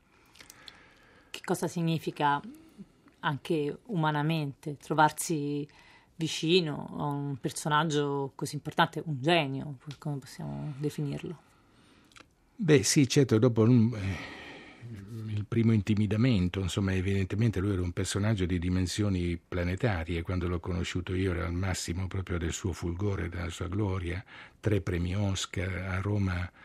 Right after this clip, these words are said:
Speaker 2: era trattato, è impossibile addirittura na-, na-, raccontarlo, era leggendario, insomma, noi potevamo fare qualsiasi cosa per Roma, cioè io, lui andava a prenderlo in macchina,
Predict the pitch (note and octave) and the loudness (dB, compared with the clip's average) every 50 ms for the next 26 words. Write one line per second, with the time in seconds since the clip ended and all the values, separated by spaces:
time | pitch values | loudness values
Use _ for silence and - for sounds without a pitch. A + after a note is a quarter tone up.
0 | - - - - - - - - _ - A2 G#2 F#2+ F#2 F2 - G2+ G2+ - - | -20 -20 -20 -20 -20 -20 -20 -20 _ -6 -4 -2 -2 -2 -2 0 -2 -2 -2 -2
1 | - G#2+ G#2 G#2 - - A2 G2+ G2 G2 G2 G2 G2 F#2+ F#2 G2+ A2+ A#2 B2 A#2 | 0 2 2 2 2 0 0 0 0 0 0 -2 -2 -4 -4 -6 -4 0 6 8
2 | A2+ A2+ - - B2 A#2+ - - - D#3 C#3 B2 A#2 A2 A2 A2+ A2 A2 G#2+ A2 | 8 8 8 6 2 2 2 2 0 0 2 4 2 2 4 2 2 2 2 0
3 | A2 G#2+ A2 G#2+ A2 A2 - C3+ A#2+ A#2 G#2+ G#2+ G#2+ G#2+ G#2+ G#2 G#2 G#2 G2+ G#2+ | 0 2 4 2 2 2 2 2 2 4 2 2 2 0 0 0 0 0 0 0
4 | G#2 G2+ G#2 - - - G#2+ G#2+ G#2+ - D3 B2 G2 E2+ E2 F2+ F#2 F#2 F#2 G2 | 0 -2 -2 -2 0 0 2 2 2 2 2 2 2 2 2 0 0 0 0 0
5 | G2+ G2+ G2+ G#2 G#2 G2 G2 A2+ A#2 B2 B2+ C#3+ A2+ E2+ D#2+ E2 - D#2+ D2+ E2+ | 0 0 0 0 0 0 2 2 2 2 2 2 0 -2 -4 -6 -6 -8 -8 -8
6 | E2 - F2 F2+ G#2 A#2+ B2 G#2 - G2 F2 - G2+ G2 G2 G2 G2 G2 G2 F#2+ | -8 -8 -6 -2 2 2 2 2 2 -2 -2 -2 -2 0 0 0 0 0 -2 -2
7 | - A#2 A2 A2 G2+ - - G#2+ - - - B2 A2 A#2 A#2+ - - A2+ G2 F2 | 0 0 0 0 -2 0 -2 -2 -2 0 0 0 2 2 -2 0 0 -2 -2 -2
8 | E2 E2+ D#2+ - F2 E2+ E2+ F2 E2 D#2+ D#2+ D#2+ D#2+ D#2+ - G2+ F#2 F#2 F#2+ F2+ | -4 -6 -6 -4 -6 -4 -4 -4 -4 -4 -4 -6 -6 -4 -4 -4 -2 -2 -2 -4
9 | E2 E2 G2+ G2 F#2+ F2+ - - _ _ - - F#2+ F#2 F#2 F#2+ F#2+ F#2 F#2 A2 | -4 -4 -2 -2 -2 -2 -4 -8 _ _ -10 -4 -2 0 0 2 0 0 0 2
10 | A2+ A2+ G#2+ G#2 G2 G2 F#2+ G2+ G#2+ A2 G2 F2 - _ - - E2 F2+ G#2+ A#2 | 2 2 2 2 0 0 0 2 2 2 0 0 -4 _ -8 -8 -6 -6 -6 -8